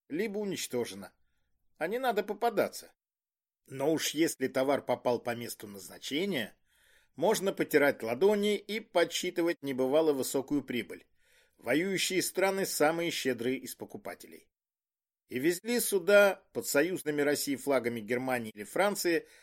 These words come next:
контрабанду в Японию. А союзники страны восходящего солнца, Великобритания и североамериканские Соединённые Штаты,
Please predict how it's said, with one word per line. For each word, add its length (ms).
контрабанду 600
в 40
Японию. 720
А 80
союзники 840
страны 420
восходящего 600
солнца, 520
Великобритания 880
и 420
североамериканские 960
Соединённые 540
Штаты, 420